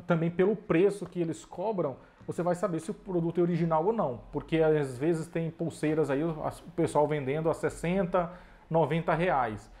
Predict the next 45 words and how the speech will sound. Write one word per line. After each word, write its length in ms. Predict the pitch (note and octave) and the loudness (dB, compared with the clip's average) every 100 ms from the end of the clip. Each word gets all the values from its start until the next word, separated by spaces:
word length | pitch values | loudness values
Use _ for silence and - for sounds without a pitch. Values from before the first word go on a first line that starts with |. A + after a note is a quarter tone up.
| - | -14
E 60 | C3+ | -6
uma 140 | B2+ | -4
pulseira 360 | B2 C3+ D#3 D3 | -4 -4 0 2
dessa, 460 | C3 C3 C#3 F#3+ - - - - | 2 0 0 -4 -6 -12 -12 -6
não 100 | A#2+ | -2
é? 200 | C3+ D3 - - | 0 -2 -6 0
Ela 160 | B2 | 0
não 80 | C3 | 0
custa 260 | C3 D3+ D#3+ | -2 -2 0
só 200 | - G#3+ | 2 2
isso, 340 | E3 - - - | 2 -2 -10 -6
tá? 140 | A2 | -6
Custava 340 | A2 - B2+ C3 | -6 0 2 2
aí 60 | |
duzentos 400 | C3 C3+ C#3 C3+ | -2 -2 -2 -2
reais, 420 | C3 A#2+ C3 D#3 | 0 2 2 0
tá 100 | C#3+ | 0
custando 340 | B2 - D3 C3+ | -4 -6 -6 0
hoje 240 | C3+ C3+ | 2 2
aí 100 | C3+ | -2
cento 220 | - D3+ | -4 -6
e 20 | - | -2
setenta 460 | D#3 - D3 D#3 | -2 0 -2 0
reais. 520 | D3+ F3+ A#2 G#2 G#2 - - - - | 2 2 0 -2 -8 -18 -20 -20 -6
Então, 340 | - C#3 E3+ E3+ - - - | 0 0 0 -4 -12 -20 0
é, 320 | C3+ C3+ D3 E3 - | 4 4 2 -4 -6
é 60 | D#3 | -2
uma 180 | D3 D#3+ | 0 -2
dica 440 | B2 D#3+ E3+ E3+ | -2 -4 -2 -2
que 120 | E3+ | 0
eu 40 | D#3 | 0
dou 180 | D3 | 2
aí 80 | D3+ | 2
pra 160 | D3 D3 | 2 0
vocês, 460 | E3 F3 C#3 A2 | 0 0 0 0
né? 180 | B2 C#3 | 0 -2
E 60 | A3 | 0
procurar 420 | C4+ C4 B3 A3+ | 0 2 2 2
sempre, 500 | - A3 A3 A#3+ A3+ - - - | 0 -2 0 -2 -4 -8 -20 0
é, 640 | D#3+ E3 E3 E3 E3 E3 - | 4 6 6 4 4 0 2
lojistas 600 | D#3+ F3 F3+ A3+ G3+ E3+ | 4 4 2 0 -2 -6
que 160 | - F#3 | -2 2
dão 240 | E3+ F3 | 4 4
a 60 | E3 | 4
garantia, 760 | D#3 F#3 F3 - G3+ G#3 D3+ | 4 4 2 0 2 2 2